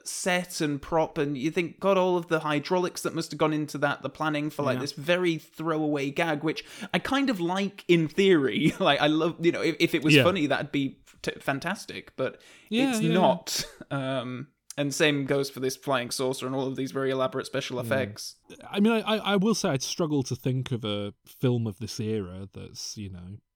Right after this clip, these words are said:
Speaker 3: significantly funnier than anything in this.
Speaker 2: <laughs>
Speaker 3: And I know, Calvin, I know you like Laurel and Hardy and you think they're funny.
Speaker 1: <laughs> What, by nineteen sixty-seven?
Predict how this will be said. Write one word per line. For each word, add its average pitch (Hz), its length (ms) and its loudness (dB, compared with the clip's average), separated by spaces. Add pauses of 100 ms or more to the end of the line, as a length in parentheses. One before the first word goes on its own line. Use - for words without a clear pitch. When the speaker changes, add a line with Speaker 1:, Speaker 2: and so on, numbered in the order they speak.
(180)
Speaker 3:
significantly 104 800 -4
funnier 87 480 -10 (100)
than 92 340 -14
anything 92 380 -14
in 90 140 -12
this. 120 280 -14 (380)
Speaker 2:
<laughs> 156 600 8 (720)
Speaker 3:
And 123 100 -4
I 117 60 4
know, 131 160 8
Calvin, 117 400 4
I 117 60 4
know 120 100 4
you 135 200 6
like 151 220 4
Laurel 151 300 6
and 156 100 2
Hardy 110 500 0
and 110 100 -4
you 104 80 -4
think 120 300 -4
they're 123 120 -2
funny. 92 480 -6 (400)
Speaker 1:
<laughs> - 420 -8
What, 233 160 4
by 185 140 8
nineteen 175 480 4
sixty-seven? 175 800 4